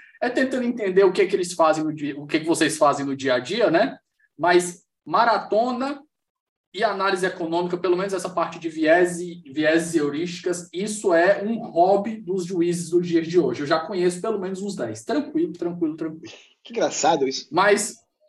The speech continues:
Speaker 1: caminhando pro nosso último bloco, Eric, olha, você vai, depois que eu falar, você vai começar a anotar, ó. De cabeça,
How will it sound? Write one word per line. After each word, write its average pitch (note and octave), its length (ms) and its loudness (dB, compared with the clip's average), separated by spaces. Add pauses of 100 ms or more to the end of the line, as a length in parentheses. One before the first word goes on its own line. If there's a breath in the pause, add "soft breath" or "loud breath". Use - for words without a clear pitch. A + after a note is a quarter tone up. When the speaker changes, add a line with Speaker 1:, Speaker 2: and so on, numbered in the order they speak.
Speaker 1:
caminhando G#3+ 380 0
pro G3+ 140 2
nosso G3+ 220 6
último G#3+ 280 2
bloco, F3+ 580 4
Eric, C3 360 -6
olha, E3 180 6
você F3 140 4
vai, F3 200 4
depois A3 300 -2
que - 80 -4
eu A3+ 80 0
falar, F3+ 220 4
você F#3 160 -4
vai E3+ 180 0
começar E3 320 -4
a E3+ 40 -2
anotar, E3+ 440 -4
ó. G#2+ 180 -10 (440)
De F#3+ 200 -4
cabeça, D4+ 760 2